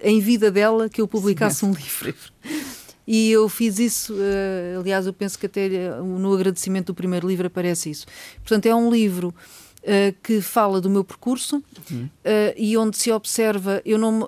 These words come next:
Speaker 1: nesse livro não me afirmo ainda como winnicottiana, porque ainda
Speaker 2: Sim,
Speaker 1: não era.
Speaker 2: ainda não era.
Speaker 1: Mas observa-se a minha evolução no sentido da psicanálise winnicottiana, não é?
Speaker 2: Hum.
Speaker 1: Eh, e o segundo livro é um livro claramente winnicottiano. Aliás, eu penso que é o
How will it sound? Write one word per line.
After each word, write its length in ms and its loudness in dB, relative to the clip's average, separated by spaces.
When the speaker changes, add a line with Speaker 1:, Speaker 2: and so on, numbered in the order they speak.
Speaker 1:
nesse 360 2
livro 260 -2
não 180 0
me 240 2
afirmo 460 0
ainda 300 0
como 260 -4
winnicottiana, 680 -2
porque 240 -4
ainda 140 0
Speaker 2:
Sim, 40 -2
Speaker 1:
não 120 0
era. 180 0
Speaker 2:
ainda 140 -4
não 100 -6
era. 140 -8
Speaker 1:
Mas 380 2
observa-se 600 0
a 40 2
minha 220 2
evolução 420 -2
no 100 -2
sentido 360 -4
da 100 0
psicanálise 640 -4
winnicottiana, 760 -4
não 140 -4
é? 160 -6
Speaker 2:
Hum. 100 -10
Speaker 1:
Eh, 280 2
e 120 2
o 60 0
segundo 360 0
livro 220 -2
é 60 0
um 120 0
livro 240 -4
claramente 540 0
winnicottiano. 800 -4
Aliás, 600 -4
eu 100 -6
penso 300 -4
que 100 -8
é 160 -2
o 160 -6